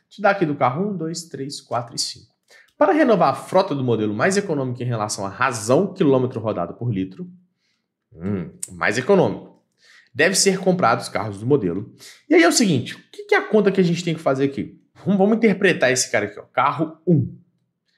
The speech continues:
cento e noventa e cinco dividido por vinte. Tô pegando quilômetro, tô dividindo por litro. Vamos fazer as continhas: quanto que dá? Esse cara aqui vai dar nove.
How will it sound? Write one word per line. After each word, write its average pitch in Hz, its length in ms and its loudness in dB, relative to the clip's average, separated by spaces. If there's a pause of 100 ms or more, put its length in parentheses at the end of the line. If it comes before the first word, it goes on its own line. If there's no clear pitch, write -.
(160)
cento 233 640 0
e 185 60 4
noventa 117 500 2
e 123 80 -2
cinco 123 720 -6 (600)
dividido 190 640 2
por 185 260 0
vinte. - 760 -10 (120)
Tô 104 120 -4
pegando 95 420 -2
quilômetro, 120 520 2
tô 175 120 -4
dividindo 117 300 -8
por 135 200 -8
litro. - 220 -14
Vamos 220 180 -4
fazer 170 120 0
as 151 100 2
continhas: - 380 -8
quanto 110 180 -10
que - 80 -10
dá? - 220 -10 (360)
Esse - 120 -16
cara 175 160 2
aqui 175 100 -6
vai 160 120 2
dar 160 200 0
nove. 117 460 -2